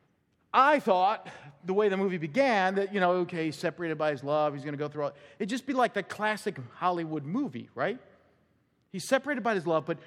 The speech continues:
but no Siberian winter, no Russian gulag, no communist takeover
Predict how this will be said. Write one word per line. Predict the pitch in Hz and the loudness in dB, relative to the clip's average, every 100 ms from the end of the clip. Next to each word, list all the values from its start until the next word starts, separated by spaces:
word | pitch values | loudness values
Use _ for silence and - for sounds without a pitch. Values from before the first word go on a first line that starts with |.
| - | -8
but | 202 208 | -4 2
no | 220 294 | 4 4
Siberian | - 277 185 220 254 247 226 180 | 2 -2 0 0 0 0 0 0
winter, | 165 - 151 151 156 - - | -2 -2 -4 -4 -6 -10 0
no | 214 285 285 | 4 4 4
Russian | 247 240 269 220 | 0 -2 -2 -2
gulag, | 165 196 151 131 143 160 - - | -2 0 4 4 4 0 -8 4
no | 220 359 | 6 6
communist | - 269 262 247 220 - | 4 2 2 2 0 0
takeover | 220 190 175 185 | 0 2 2 0